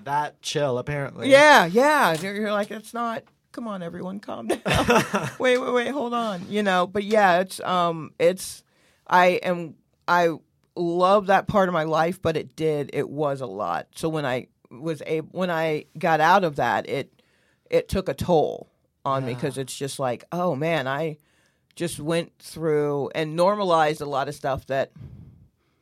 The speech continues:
Speaker 2: it's like, yeah, this is just what it is. But, um, uh, like, I was hard on myself in a way that I shouldn't have been. I was hard on others in a way that I shouldn't have been.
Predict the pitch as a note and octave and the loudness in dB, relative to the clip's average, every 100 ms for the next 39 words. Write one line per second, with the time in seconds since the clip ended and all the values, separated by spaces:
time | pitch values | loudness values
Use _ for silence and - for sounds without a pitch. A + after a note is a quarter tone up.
0 | _ _ - D#3+ D#3+ A3+ G#3+ C3+ C#3 C#3+ | _ _ -10 -6 -6 -2 -2 -2 -6 -10
1 | C#3 - C#3+ C3+ - - D3 C#3 C3 C3+ | -10 -6 -6 -6 -12 -10 -4 -2 -2 -2
2 | D#3 A#2+ B2+ - _ _ _ D3 C3+ - | -2 -2 -6 -16 _ _ _ 0 0 -2
3 | C#3 C3+ A#2+ F#2 - _ _ _ _ D#3 | -4 -2 -4 -12 -16 _ _ _ _ -2
4 | C#3 D#3+ C#3 C3 C3+ B2+ C3 C#3+ G#3+ G3 | 0 -2 -4 -2 -4 -4 -8 -6 0 0
5 | F3 D#3 C3+ - E3+ D#3+ D#3 D3+ C#3 C3+ | 0 -4 -8 -2 0 0 -2 -4 -2 -2
6 | B2+ B2 A#2+ C#3+ F3 C#3+ C3 C#3 B2+ A#2+ | -2 -2 -2 -2 -4 -4 -6 -6 -4 -6
7 | B2+ - E3 B2+ A#2+ F#3 F#3+ F#3+ F#3 F3+ | -6 -2 0 -2 0 2 4 2 0 -2
8 | _ - _ F#3+ F#3 F#3 F3 E3 E3+ - | _ -20 _ -2 4 6 4 2 2 2
9 | E3 E3 D3+ D#3 D3+ D3+ | 2 2 0 0 0 -4